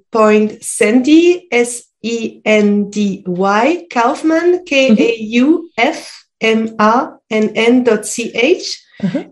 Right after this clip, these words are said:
Speaker 1: And you have a lot of free resources there that you can upload for free.
Speaker 2: Excellent. So again, I'll put that in the show notes for everyone so that they can reach out to you as well. Sandy, I want to thank you so much for being on the show with me today. It was a real pleasure having you here.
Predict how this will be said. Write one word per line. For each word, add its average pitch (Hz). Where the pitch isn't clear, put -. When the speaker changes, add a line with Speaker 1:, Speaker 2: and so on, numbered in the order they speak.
Speaker 1:
And 247
you 269
have 262
a 233
lot 240
of 233
free 262
resources 254
there 240
that 202
you 208
can 208
upload 185
for -
free. -
Speaker 2:
Excellent. 175
So 175
again, 214
I'll 208
put 208
that 180
in 180
the 170
show 202
notes 202
for 175
everyone 170
so 170
that 165
they 190
can 156
reach 180
out 156
to -
you 147
as 151
well. 143
Sandy, 285
I 254
want 311
to 302
thank 254
you 233
so 254
much 220
for 208
being 196
on 175
the 175
show 175
with 170
me 170
today. 160
It 175
was 190
a 185
real 180
pleasure 180
having 151
you 139
here. 160